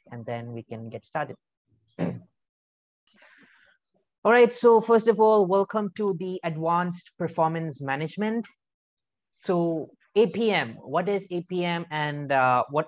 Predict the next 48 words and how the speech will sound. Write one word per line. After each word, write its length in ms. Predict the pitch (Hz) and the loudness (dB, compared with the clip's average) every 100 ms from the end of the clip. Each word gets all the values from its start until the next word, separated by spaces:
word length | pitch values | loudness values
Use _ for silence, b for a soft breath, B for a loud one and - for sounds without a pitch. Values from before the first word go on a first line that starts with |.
| _ | _
kind 200 | - 160 | -4 -4
of 120 | 156 151 | -2 -4
a 80 | |
paper 380 | - 139 135 139 | -4 -6 -6 -6
is 280 | 135 127 120 | -6 -8 -8
this? 200 | 117 110 | -12 -8
Let's 180 | 160 - | -8 -8
discuss 360 | 143 131 143 127 | -10 -10 -12 -8
that 220 | 131 143 - | -2 -2 -2
first 240 | 190 175 | -8 -8
of 120 | 175 175 | -8 -6
all. 220 | 175 180 | -4 -4
And 140 | 147 151 | -6 -6
I 100 | 147 | -4
know 120 | 175 | 0
that 140 | 185 185 _ | 0 -2 _
some 160 | 160 156 | -6 -4
of 80 | 165 | -2
you 100 | 156 | -2
are 40 | |
really 220 | 143 143 | -2 -4
excited 540 | 147 - 135 135 143 131 | -6 -4 -4 -2 -6 -6
to, 300 | 139 131 131 b _ | -6 -6 -8 b _
you 60 | 127 | -8
know, 100 | 120 | -4
get 160 | 135 | -4
into 240 | 135 131 135 | -4 -6 -6
the 120 | 127 | -4
updates 440 | 117 117 127 127 | -4 -4 -10 -8
and 120 | 135 | -10
everything, 420 | 131 131 131 135 127 | -8 -8 -8 -10 -8
but 160 | 127 - | -8 -6
yeah, 220 | 139 110 - | -4 -2 -2
uh, 280 | 123 117 113 - | -2 0 -2 -6
you'll 220 | 143 135 | -8 -4
have 260 | 170 165 - | -2 -4 -4
to, 320 | 156 156 160 143 | -4 -4 -8 -12
uh, 120 | 135 139 - | -12 -10 -8
be 80 | |
patient 400 | 185 190 175 180 | -6 -6 -6 -8
for 120 | 175 165 | -4 -4
a 40 | |
bit 220 | 165 190 147 | -2 -6 -6
more 100 | 127 | -8
longer 360 | 110 104 107 107 123 | -8 -10 -14 -14 -14
<laughs> 140 | 131 | -14
for 80 | 127 | -12
that. 160 | 110 | -14